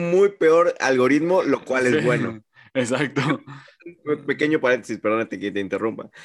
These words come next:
Speaker 1: Yo desinstalé TikTok porque es demasiado enviciante, pero me quedé con los reels, porque los
Speaker 2: Sí.
Speaker 1: reels no son tan buenos, o sea, ves tres y te
Speaker 2: <laughs>
Speaker 1: aburren,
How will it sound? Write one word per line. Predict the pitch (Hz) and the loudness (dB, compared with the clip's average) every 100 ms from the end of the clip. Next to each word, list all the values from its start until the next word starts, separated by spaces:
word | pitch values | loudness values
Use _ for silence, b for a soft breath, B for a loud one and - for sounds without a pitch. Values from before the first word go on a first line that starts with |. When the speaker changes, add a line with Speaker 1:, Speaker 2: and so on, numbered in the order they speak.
| B B - | B B -2
Speaker 1:
Yo | 147 | 0
desinstalé | 180 170 165 139 143 | 0 -2 0 0 0
TikTok | 143 143 - 170 - | -2 -4 -2 -2 0
porque | 143 117 - 127 | -2 -2 0 0
es | 139 - | 0 0
demasiado | 131 120 113 107 135 151 | -2 0 -2 0 0 2
enviciante, | 143 123 127 131 180 196 _ | -2 -2 -2 -2 -4 -6 _
pero | 131 123 | 2 2
me | 117 | 0
quedé | - 117 | 0 0
con | 113 131 | 0 -2
los | 110 | 0
reels, | 143 156 - - | 0 0 -4 -2
porque | 135 131 143 | -2 0 0
los | 135 | 0
Speaker 2:
Sí. | 139 | 2
Speaker 1:
reels | 180 220 151 | 0 -2 -6
no | 156 180 | -4 -2
son | 214 202 | -2 -2
tan | 180 156 | -2 0
buenos, | 202 247 190 | 2 2 0
o | 139 | 0
sea, | 160 151 | 0 2
ves | 196 226 - | 2 2 0
tres | 156 165 | 2 4
y | 175 147 160 | 2 2 2
te | 147 | 2
Speaker 2:
<laughs> | |
Speaker 1:
aburren, | 139 147 156 | 2 2 0